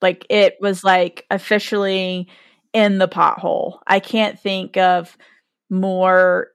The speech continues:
trauma besides maybe being in a war-torn country. All of that was happening with covid in the background. And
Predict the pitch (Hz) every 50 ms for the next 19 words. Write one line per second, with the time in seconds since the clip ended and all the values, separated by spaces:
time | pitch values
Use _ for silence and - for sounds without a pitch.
0 | _ _ _ _ _ _ _ - - - 202 185 175 175 175 180 196 220 240 233
1 | 214 - 190 180 - - 185 175 170 175 175 - - 170 170 185 175 175 170 -
2 | 170 170 165 165 165 165 165 165 160 156 165 156 170 - 160 165 - - 180 165
3 | 170 170 - - 165 165 175 - 196 190 202 226 247 247 220 - _ _ _ _
4 | _ _ _ _ - - 226 233 247 254 247 240 202 214 - 220 214 208 196 196
5 | 180 185 190 175 - 202 202 185 185 - 202 190 190 185 170 180 180 - - -
6 | 208 190 190 175 190 180 180 175 170 156 - 165 170 196 226 233 - - 147 -
7 | 52 50 - - - - - - - 202 208 196 190 185 -